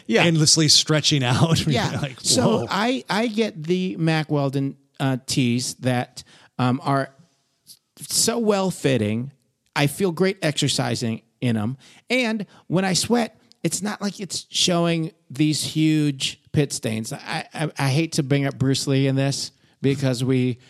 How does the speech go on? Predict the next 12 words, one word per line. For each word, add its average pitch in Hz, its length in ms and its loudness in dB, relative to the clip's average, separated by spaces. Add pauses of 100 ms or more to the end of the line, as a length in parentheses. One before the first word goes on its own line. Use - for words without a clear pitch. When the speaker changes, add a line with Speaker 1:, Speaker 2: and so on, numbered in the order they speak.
(260)
Speaker 1:
you 131 160 2
know, 117 260 -2
that's 139 300 -6
the 196 100 0
episode 165 440 0
we're 175 180 2
in. 120 200 2
We're 117 100 -2
talking 131 280 -4
about 156 240 -2
Bruce 170 240 0
Lee, 127 220 -2